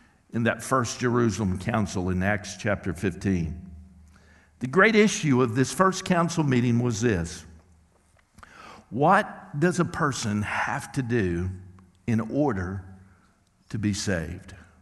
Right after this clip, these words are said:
That was the question. There was one group of people that said, "y-, you could not be saved unless you were a Jew." And were circumcised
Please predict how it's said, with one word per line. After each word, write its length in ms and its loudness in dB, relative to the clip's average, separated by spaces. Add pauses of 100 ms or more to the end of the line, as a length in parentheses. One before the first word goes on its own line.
(1600)
That 180 2
was 140 -4
the 80 -2
question. 500 -4 (840)
There 180 8
was 220 4 (100)
one 220 6
group 320 4
of 160 -2
people 420 4
that 240 2
said, 480 4 (320)
"y-, 80 -6
you 560 2
could 340 2
not 360 6
be 100 0
saved 420 2
unless 380 2
you 60 6
were 100 8
a 80 8
Jew." 500 4 (1300)
And 260 4
were 120 6
circumcised 1000 2